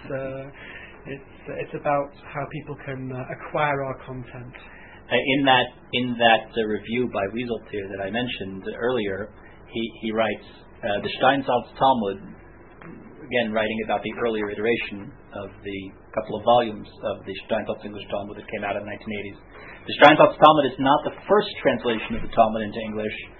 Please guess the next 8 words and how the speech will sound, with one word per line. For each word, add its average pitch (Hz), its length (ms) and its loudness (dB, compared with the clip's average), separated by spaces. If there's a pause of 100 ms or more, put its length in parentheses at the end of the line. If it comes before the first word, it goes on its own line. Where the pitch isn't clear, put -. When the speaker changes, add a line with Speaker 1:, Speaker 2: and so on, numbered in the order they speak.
(400)
Speaker 2:
but 123 160 6
it 127 80 2
is 123 80 2
a 120 160 -4
great 117 320 4 (160)
achievement 127 560 -4 (560)
of - 160 2
pedagogy 113 640 0